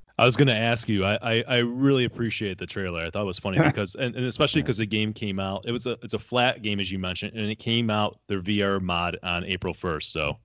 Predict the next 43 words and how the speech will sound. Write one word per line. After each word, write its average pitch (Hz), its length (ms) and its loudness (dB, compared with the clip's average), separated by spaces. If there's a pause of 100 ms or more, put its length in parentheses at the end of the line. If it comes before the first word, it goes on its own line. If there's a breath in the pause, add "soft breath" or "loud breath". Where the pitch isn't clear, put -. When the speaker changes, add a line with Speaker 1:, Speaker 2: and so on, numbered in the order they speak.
Speaker 1:
go 104 80 0
ahead. 87 220 0 (600)
Speaker 2:
But 123 120 2
yeah, 113 260 4 (100)
and, 113 280 0 (120)
<laughs> - 60 -2
and 135 160 4
the 131 140 4
trailer 139 500 6
is 107 200 -2
just 117 200 -8
a 107 60 -4
guy 107 260 4
puking 131 400 -2
the 98 80 -2
whole 92 140 0
time, 90 440 -2 (540)
you 110 100 -4
know, 95 300 0
and 110 140 -2
they're 104 80 0
acting 107 200 0
like, 98 160 -2
"Oh, 175 300 6
it's - 100 0
so 180 220 4
extreme, 170 480 4
you 143 80 6
know, 139 80 4
it's 127 80 -2
gonna 139 240 2
cause 131 260 2
you 123 60 0
motion 131 300 0
sickness," 101 480 -6 (480 soft breath)
um, 95 280 0
which, - 300 -6
you 117 100 -2
know, 95 160 2
I 85 140 2
don't 117 120 2
know 107 340 2 (200)
how, - 200 -8